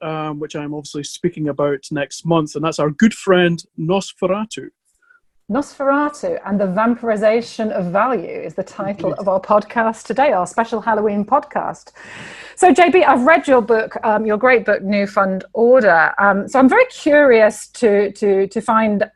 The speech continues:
Speaker 2: out a little bit more about you and about, um, your book, New Fund Order.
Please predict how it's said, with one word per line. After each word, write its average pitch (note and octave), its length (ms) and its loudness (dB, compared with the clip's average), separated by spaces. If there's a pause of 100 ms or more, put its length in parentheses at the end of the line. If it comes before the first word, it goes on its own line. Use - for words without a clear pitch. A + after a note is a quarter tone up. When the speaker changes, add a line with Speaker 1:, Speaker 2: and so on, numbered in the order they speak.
(180)
Speaker 2:
out G#3+ 380 0 (120)
a A3 100 2
little A3 180 4
bit G#3+ 140 0
more A3 300 4
about G3+ 320 2
you G#3 460 2
and G3+ 100 2
about, F#3+ 520 -2 (100)
um, F#3+ 240 -4
your F#3+ 120 -2
book, G3+ 500 -2
New G#3 200 0
Fund F#3+ 300 -4
Order. G3 360 2